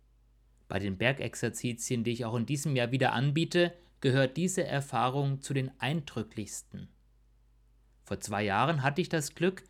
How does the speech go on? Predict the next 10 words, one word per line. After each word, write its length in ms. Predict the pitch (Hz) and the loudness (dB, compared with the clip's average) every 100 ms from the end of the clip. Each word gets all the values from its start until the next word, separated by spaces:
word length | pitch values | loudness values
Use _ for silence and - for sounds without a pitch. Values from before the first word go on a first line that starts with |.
| _ - | _ -4
im 180 | 131 | 0
Rahmen 380 | 120 113 135 165 | 4 6 6 4
einer 340 | 143 143 143 185 | 2 0 0 0
Israel-Pilgerreise 1600 | 185 - 160 139 131 139 185 202 127 98 104 117 120 135 - | -2 0 -2 0 0 0 0 4 2 2 0 0 2 0 0
auch 240 | 127 135 139 | 0 2 2
auf 160 | 143 | 0
den 180 | - 147 | 0 0
Berg 200 | 143 139 | 0 -2
Tabor 440 | - 156 170 131 107 | 0 0 2 2 2
hinaufzufahren, 1080 | 101 101 104 - 127 - 120 127 170 185 | 0 0 -2 -6 -6 0 2 4 0 -2